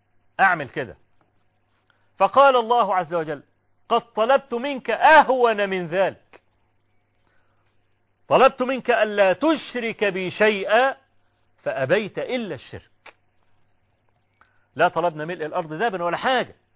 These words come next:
أهون من كده بكتير، "ألا تشرك بي شيئا فأبيت إلا الشرك".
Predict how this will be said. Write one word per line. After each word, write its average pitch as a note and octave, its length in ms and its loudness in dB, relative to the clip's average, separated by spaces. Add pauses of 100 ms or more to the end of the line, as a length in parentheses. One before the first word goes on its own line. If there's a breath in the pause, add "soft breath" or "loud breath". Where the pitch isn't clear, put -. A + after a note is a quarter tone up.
(400)
أهون B3+ 380 6
من F#3+ 140 -6
كده A#3 240 0
بكتير، D#3 440 -10 (800)
"ألا G#3 460 2
تشرك A3+ 680 -4
بي F#3 240 -4
شيئا F#3+ 580 -2 (840)
فأبيت D#3+ 500 -8
إلا C#3+ 260 -16
الشرك". - 220 -20